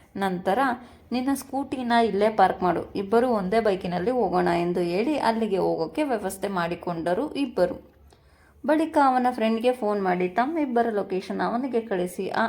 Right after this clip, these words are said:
ಅನ್ನೋನ್ ನಂಬರ್‌ಗೂ ತಮಗೂ ಇರುವ ಡಿಸ್ಟೆನ್ಸ್ ಎಷ್ಟು ಇದೆ ಎನ್ನುವುದನ್ನು ತಿಳಿಸುವಂತೆ ಹೇಳುತ್ತಾನೆ. ಸುಮಾರು ಹದಿನಾಲ್ಕು, ಹದಿನೈದು ಕಿಲೋಮೀಟರಷ್ಟು ಡಿಸ್ಟೆನ್ಸ್ ಇದೆ ಎನ್ನುವುದು ಗೊತ್ತಾಗುತ್ತಿದ್ದ ಹಾಗೆ ಅತ್ತ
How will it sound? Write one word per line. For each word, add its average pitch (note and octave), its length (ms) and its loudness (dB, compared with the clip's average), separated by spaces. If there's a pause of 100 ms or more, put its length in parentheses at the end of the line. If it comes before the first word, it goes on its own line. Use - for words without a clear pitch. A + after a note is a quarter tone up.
ಅನ್ನೋನ್ A#3 480 -2
ನಂಬರ್‌ಗೂ G3+ 680 -2 (840)
ತಮಗೂ B3+ 420 2
ಇರುವ G#3+ 280 4
ಡಿಸ್ಟೆನ್ಸ್ A3+ 720 0
ಎಷ್ಟು A3+ 320 2
ಇದೆ B3 180 4
ಎನ್ನುವುದನ್ನು G#3 680 2
ತಿಳಿಸುವಂತೆ G3+ 680 -2
ಹೇಳುತ್ತಾನೆ. F#3+ 840 0 (1040)
ಸುಮಾರು G3+ 440 8
ಹದಿನಾಲ್ಕು, B3 500 2
ಹದಿನೈದು B3 420 2
ಕಿಲೋಮೀಟರಷ್ಟು A#3+ 960 0
ಡಿಸ್ಟೆನ್ಸ್ B3 500 -2
ಇದೆ G#3 220 2
ಎನ್ನುವುದು G3+ 440 0
ಗೊತ್ತಾಗುತ್ತಿದ್ದ G3+ 720 0
ಹಾಗೆ G3 500 2 (600)
ಅತ್ತ D4 220 0